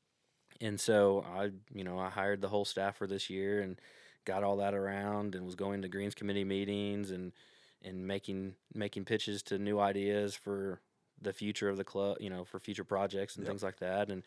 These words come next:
Speaker 1: answering questions and doing what I could to, like you said,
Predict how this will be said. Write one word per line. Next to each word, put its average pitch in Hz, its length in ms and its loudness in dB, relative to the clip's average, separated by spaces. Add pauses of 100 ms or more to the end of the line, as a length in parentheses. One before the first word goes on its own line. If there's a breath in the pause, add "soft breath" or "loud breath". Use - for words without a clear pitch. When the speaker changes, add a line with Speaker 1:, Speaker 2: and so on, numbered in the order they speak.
(260 loud breath)
Speaker 1:
answering 101 320 -2
questions 104 540 0
and 92 180 -2 (580 soft breath)
doing 123 220 6
what 117 120 6
I 107 100 4
could 120 340 6
to, 101 420 2 (200)
like 98 180 -2
you 104 60 -6
said, 101 480 4